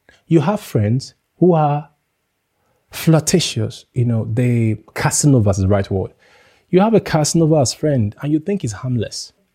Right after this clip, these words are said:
A Christian, tongue-talking Christian. And you bring them into your home. Do you know that Casanovas,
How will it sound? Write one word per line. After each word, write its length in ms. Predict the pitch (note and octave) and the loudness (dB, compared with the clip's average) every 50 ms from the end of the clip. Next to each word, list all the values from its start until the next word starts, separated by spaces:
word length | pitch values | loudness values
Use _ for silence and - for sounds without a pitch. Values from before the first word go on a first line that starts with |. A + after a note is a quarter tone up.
| _ _ _ C3 | _ _ _ -4
A 80 | C#3 | -2
Christian, 420 | - - - F#3 - - A2 G2+ - _ _ _ _ _ _ _ _ _ _ _ _ _ | 0 0 -2 -2 0 -2 -4 -4 -6 _ _ _ _ _ _ _ _ _ _ _ _ _
tongue-talking 640 | - - F#3 F#3 F3+ F#3 - - - D#3 - - C#3+ | -2 0 2 2 2 2 -2 -4 -6 -4 -2 -2 -2
Christian. 440 | - - B2 - - - G#2 G#2+ - _ _ _ _ _ _ _ _ _ _ _ _ _ _ _ _ _ _ _ _ _ _ - - _ - | -2 -2 -4 -6 -6 -10 -12 -12 -14 _ _ _ _ _ _ _ _ _ _ _ _ _ _ _ _ _ _ _ _ _ _ -20 -12 _ 2
And 80 | D3+ | 2
you 80 | D#3+ D3+ | 4 4
bring 220 | C3+ F#3 A3+ A3+ | 4 4 4 4
them 100 | G#3 F#3 | 4 4
into 180 | D#3+ - - A#2+ | 2 2 2 2
your 120 | A2 G2+ | 2 2
home. 240 | A#2 A#2+ G2+ - - - - | 2 0 -2 -4 -6 -12 -14
Do 80 | - - F4+ | -6 -2 0
you 60 | D#4+ | 2
know 100 | G#3+ F3+ | 2 2
that 80 | - - | 2 0
Casanovas, 480 | E3 D3 - F3 D#3+ C3+ B2 A2+ G2+ | -2 -2 0 0 0 0 0 0 0